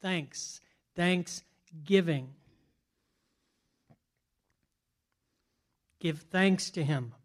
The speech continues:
Bless his name, for the Lord is good. His steadfast love endures forever, his faithfulness to all generations.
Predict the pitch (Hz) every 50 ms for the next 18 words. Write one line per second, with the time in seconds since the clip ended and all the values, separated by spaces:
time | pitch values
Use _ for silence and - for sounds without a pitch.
0 | _ _ 170 160 175 190 175 175 - 202 170 156 160 170 175 185 180 170 165 156
1 | 151 147 - 175 143 143 147 143 156 156 165 156 147 147 139 135 - - 190 190
2 | 196 196 185 175 - - - _ _ _ _ - 147 127 - - - - - 185
3 | 185 170 - - 190 180 170 165 156 - - 160 165 165 160 160 156 151 - -
4 | 160 151 147 143 139 156 160 160 160 151 156 - - 160 160 - 165 156 147 147
5 | 156 151 143 - _ _ _ _ _ _ - 156 131 - - - _ - 196 214
6 | 214 202 - - 165 151 143 143 139 139 139 - - - - _ _ _ _ _
7 | _ - - 165 170 - 170 156 156 156 151 151 156 156 151 - _ _ _ _
8 | _ _ _ _ - 160 151 147 147 139 139 143 147 139 - - - 147 147 -
9 | - - - -